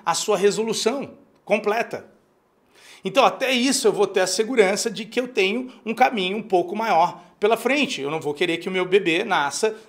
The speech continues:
com três meses. Ou seja, tudo na vida tem um determinado ciclo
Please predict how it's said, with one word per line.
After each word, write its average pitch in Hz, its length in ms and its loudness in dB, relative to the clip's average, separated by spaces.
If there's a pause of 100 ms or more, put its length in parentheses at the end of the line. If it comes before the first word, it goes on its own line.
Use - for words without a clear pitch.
(100)
com 190 100 -8
três 202 220 0
meses. 226 640 -2 (640)
Ou 202 120 6
seja, 156 340 2
tudo 180 280 -4
na 220 120 -2
vida 185 280 -6
tem 185 120 0
um 190 60 -2
determinado 190 460 -2
ciclo 208 500 -6